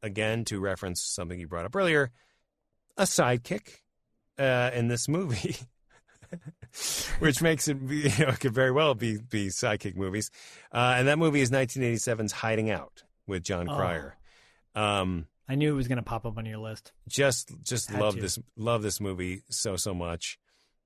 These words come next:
Speaker 1: Um, John Cryer
Speaker 2: Ditto.
Speaker 1: stars as, uh, as a guy who's basically, um, running some, some bond stocks for the, for the mob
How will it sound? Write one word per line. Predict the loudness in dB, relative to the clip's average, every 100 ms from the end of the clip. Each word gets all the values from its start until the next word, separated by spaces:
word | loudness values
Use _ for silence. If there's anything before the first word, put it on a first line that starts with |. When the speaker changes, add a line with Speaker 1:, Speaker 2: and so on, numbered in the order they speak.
| _
Speaker 1:
Um, | -6 -4 -4 -4 -6 -10 -16 _ _ _ _ _ _ _ _ _ -8
John | -4 -2 -2
Cryer | -2 0 0
Speaker 2:
Ditto. | 0 -2 -6 -14 _ _
Speaker 1:
stars | -8 -2 0 0 0 -2 -6
as, | -6 -6 -4 -4 -6 -8
uh, | -10 -8 -8 -10 -16 _ _ _ _ _
as | -8 -6
a | -2
guy | 0 0 -2
who's | -4 -4
basically, | -2 0 0 -2 -2 -2 -2 -6 -10 _ _ _ _
um, | -8 -4 -4 -6 -8 -12 _ _ _ _ _ _ _ _ _ _ -20 -4
running | 0 0 0
some, | -2 -4 -8 _
some | -8 -4
bond | 0 0 0
stocks | 0 -2 -2 -4
for | -6
the, | -6 -10 _ -20 -20 _
for | -6 -2
the | 0
mob | 4 4 6 4 2